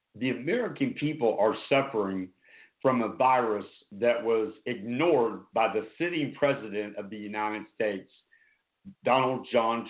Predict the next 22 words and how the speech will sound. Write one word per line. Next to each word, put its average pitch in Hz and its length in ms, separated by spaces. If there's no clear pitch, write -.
Trump, 120 300
impeached 143 540
for 131 140
life. 107 380
And 117 480
because 160 500
of 147 80
his 127 220
actions, 120 640
I'm 123 200
not 147 200
sure 131 220
why 113 640
people 120 520
are 107 160
not 107 500
doing 113 420
what 107 220
they're 107 240
supposed 101 380
to 107 80
do, 87 360